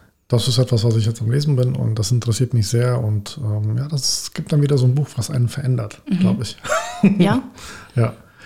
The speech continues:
Speaker 2: Ich, wenn ich meins, wenn ich, wenn, also ich hab ja noch, ich bin ja erst bei zehn Prozent, wenn ich dann fertig bin, dann möchte ich unbedingt noch Dings anfangen auf meinem Reader.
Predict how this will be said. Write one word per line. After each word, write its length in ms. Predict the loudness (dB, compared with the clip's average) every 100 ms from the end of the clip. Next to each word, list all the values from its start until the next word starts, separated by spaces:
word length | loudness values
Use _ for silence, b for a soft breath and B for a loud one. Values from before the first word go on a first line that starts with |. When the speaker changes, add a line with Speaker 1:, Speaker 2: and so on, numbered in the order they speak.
| -8 0
Speaker 2:
Ich, 260 | 0 -2
wenn 180 | 0 2
ich 160 | 2 2
meins, 400 | 2 2 -2 -10 -6
wenn 140 | 0
ich, 160 | 0 -2 -4
wenn, 140 | -2
also 140 | 0 0
ich 140 | -2
hab 140 | -2
ja 60 | 2
noch, 200 | 2 0
ich 80 | 0
bin 120 | 2
ja 40 | 2
erst 140 | 0
bei 120 | -4
zehn 200 | -2 -4
Prozent, 380 | -4 -4 -2 0
wenn 100 | 0
ich 120 | 0
dann 120 | -2 -2
fertig 340 | -4 -6 -6
bin, 140 | -4
dann 120 | -2 -2
möchte 200 | -2 -4
ich 60 | -4
unbedingt 340 | -2 -2 -2
noch 160 | -2 -2
Dings 260 | -2 0
anfangen 420 | -2 -6 -4 -4 -4
auf 140 | -4
meinem 200 | -2 0
Reader. 300 | -2 -2 -6